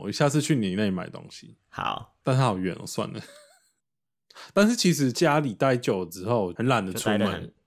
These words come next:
Speaker 2: 哦，待得很舒服。
Speaker 1: 对，就，其实我平常不会想到说什么想要去哪里玩，我是你提到之后想说，诶，好想去，好想去玩哦。
Speaker 2: 你骂脏话。
Speaker 1: 但是我平常
Speaker 2: 逼掉。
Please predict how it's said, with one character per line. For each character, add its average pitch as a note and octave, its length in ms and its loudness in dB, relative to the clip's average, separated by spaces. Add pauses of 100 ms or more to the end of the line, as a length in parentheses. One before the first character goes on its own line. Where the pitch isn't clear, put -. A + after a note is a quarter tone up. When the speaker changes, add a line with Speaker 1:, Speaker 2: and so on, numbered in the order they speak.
(160)
Speaker 2:
哦， F2 440 -10
待 G#2+ 160 -8
得 G#2+ 100 -12
很 - 100 -14
舒 F2 200 -12
服。 - 300 -20 (180)
Speaker 1:
对， D3 240 4
就， F#3+ 440 -6
其 - 120 0
实 G3+ 80 4
我 C#3 240 4
平 C3 240 -2
常 B2+ 200 0
不 A#2 120 -2
会 D3 140 2
想 A#2+ 300 -6
到 A#2+ 220 2
说 G#2+ 240 -2
什 G2 120 -8
么 F2 240 -12
想 G2+ 160 -14
要 G2+ 80 -10
去 B2 140 -10
哪 F#2 180 -6
里 D2 100 -18
玩， - 220 -20
我 - 100 -20
是 C3 180 -4 (160)
你 G2 220 -16
提 G2 180 -16
到 A2+ 160 0
之 A2 80 -2
后 G2+ 140 -2
想 F#2+ 160 -14
说， G2+ 140 -20
诶， C3 260 -8 (1120)
好 G2+ 120 -6
想 G#2 240 -4
去， G2+ 440 -6 (420)
好 G#2 120 -4
想 G#2 160 -2
去 A2+ 80 0
玩 G#2+ 220 2
哦。 - 120 -10 (720)
Speaker 2:
你 A2 100 -14
骂 C#3 220 -2
脏 B2+ 260 -4
话。 C3+ 360 0
Speaker 1:
但 E3+ 100 2
是 G#3+ 60 4
我 E3+ 100 6
平 C3+ 180 -2
常 A#2+ 280 -2
Speaker 2:
逼 D3 160 2
掉。 C#3 480 -2